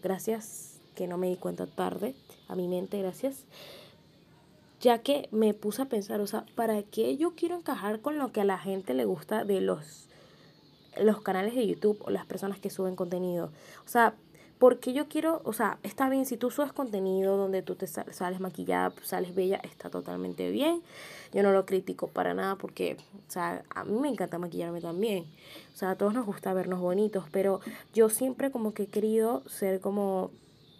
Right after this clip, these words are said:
eh, no sé, si creara contenido, ser como soy yo y mostrar mi cara, si les parezco fea, si les parezco bonita, si les parezco lo que sea, no importa, simplemente mostrarme como soy. Y luego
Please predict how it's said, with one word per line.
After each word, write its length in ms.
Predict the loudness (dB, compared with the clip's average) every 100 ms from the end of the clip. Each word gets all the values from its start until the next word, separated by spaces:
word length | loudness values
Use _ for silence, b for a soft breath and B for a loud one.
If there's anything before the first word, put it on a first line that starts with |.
| -20 -18 -6
eh, 220 | -2 0
no 100 | -2
sé, 160 | -4 -4
si 100 | -6
creara 460 | -4 -4 -2 -4
contenido, 640 | -4 -4 -2 -2 -2 -2 -2
ser 320 | -4 -4 -2
como 320 | -4 -4 -6
soy 260 | -4 -6 0
yo 340 | 2 2 0 B B B B 2
y 100 | 2
mostrar 380 | 2 -2 0
mi 100 | 0
cara, 300 | 0 2 2
si 100 | 0
les 160 | -2 -4
parezco 380 | -8 -8 -6 -6
fea, 280 | -2 -2 -2
si 120 | -4
les 120 | -4
parezco 360 | -4 -6 -2 -2
bonita, 320 | -2 -4 -6
si 100 | -4
les 140 | -6
parezco 340 | -4 -4 -2 -2
lo 140 | -2
que 100 | -4
sea, 260 | -2 -2 -2 B B B B B 0
no 80 | 2
importa, 640 | 4 4 4 2 -4 -4
simplemente 720 | -6 -2 0 0 -2 0 0
mostrarme 560 | 0 -6 -4 -2 0 -2
como 280 | -2 -2 0
soy. 340 | 2 2 0 -4
Y 180 | -2
luego 280 | 2 2 2